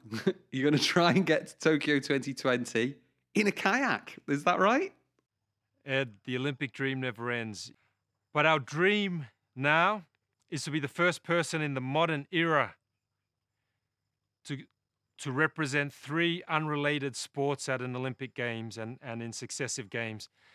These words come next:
Speaker 2: And so for a thousand years, Tongans sailed across the Pacific in their canoes. And so now I think it's appropriate that I come back and,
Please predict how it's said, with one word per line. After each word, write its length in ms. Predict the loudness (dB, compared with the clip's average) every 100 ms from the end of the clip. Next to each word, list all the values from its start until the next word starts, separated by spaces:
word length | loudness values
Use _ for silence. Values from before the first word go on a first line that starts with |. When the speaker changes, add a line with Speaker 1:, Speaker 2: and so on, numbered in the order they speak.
| _ _ _ _ _ _ _
Speaker 2:
And 180 | -4 -4
so 400 | 0 2 4 2 -4 _ _ _ _ _ _ _
for 120 | -8
a 40 | -6
thousand 500 | 2 4 4 2 -2
years, 320 | 0 0 -2
Tongans 440 | -2 -2 0 -4
sailed 380 | -2 0 2 0
across 340 | -4 -2 -2 -2
the 120 | -10
Pacific 760 | -10 -4 -6 -4 -8 _ -20 _ _ _ _ _ _ _ _ _ _ _ _ _
in 160 | -8 -4
their 100 | -4
canoes. 680 | -6 -4 0 0 -2 -8 -18 _ _ _ -12
And 120 | -8
so 200 | -4 -2
now 260 | 2 2
I 80 | 2
think 220 | 0 -4
it's 120 | -6 -8
appropriate 540 | -2 -2 0 -4 -4
that 100 | -2
I 140 | -2
come 240 | 0 -2 -2
back 320 | -2 -2 -4
and, 160 | -8